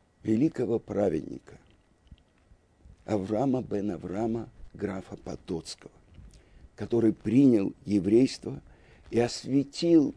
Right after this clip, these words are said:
имя Творца, приняв мучительную смерть.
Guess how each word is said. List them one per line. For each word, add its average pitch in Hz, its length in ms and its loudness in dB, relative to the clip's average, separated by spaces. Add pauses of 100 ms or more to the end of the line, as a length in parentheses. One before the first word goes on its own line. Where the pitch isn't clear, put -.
(100)
имя 127 300 6
Творца, 110 840 0 (1040)
приняв 113 480 2
мучительную 107 960 -2
смерть. - 600 -4